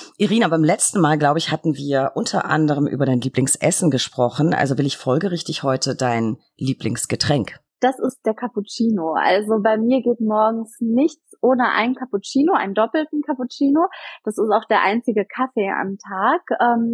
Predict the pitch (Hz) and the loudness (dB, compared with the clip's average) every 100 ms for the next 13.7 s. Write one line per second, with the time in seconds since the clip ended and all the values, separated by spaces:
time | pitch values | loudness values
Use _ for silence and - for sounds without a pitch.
0 | 220 208 214 208 208 - 214 202 190 - | -4 -2 0 0 0 -4 -6 -6 -8 -6
1 | 226 269 262 254 190 208 262 - 262 254 | 0 0 2 0 0 0 0 0 -4 -4
2 | - 214 - 208 - 240 214 233 233 - | -4 -6 -6 -8 -4 0 2 2 0 -4
3 | 202 220 254 254 254 233 233 - - - | -8 2 2 2 2 2 0 -6 -20 -16
4 | - 220 226 226 214 214 214 214 202 170 | 0 2 2 0 0 2 4 4 2 0
5 | 202 202 196 220 262 220 247 220 208 254 | 0 -2 -4 -4 -4 -4 -2 2 2 0
6 | - - 269 320 508 302 247 254 415 - | -4 -6 0 0 0 -4 -6 0 0 0
7 | 285 240 220 285 247 247 - 220 262 269 | -4 0 0 0 -4 -8 -4 -4 -2 -6
8 | - 233 214 240 254 202 214 214 _ - | -4 0 2 0 0 0 2 0 _ -20
9 | _ _ _ 214 214 254 208 202 - 254 | _ _ _ -2 0 -2 -6 -6 -2 2
10 | 247 240 233 226 - - 196 214 - 226 | 2 2 2 0 -6 -4 -2 -2 0 2
11 | 233 240 - 240 220 233 240 - - 214 | 2 0 -4 0 2 2 0 -8 -4 0
12 | 208 214 - 233 220 208 208 208 202 240 | 0 -2 0 0 2 -4 -4 -6 0 4
13 | 262 214 214 254 294 214 | 4 2 2 2 2 -4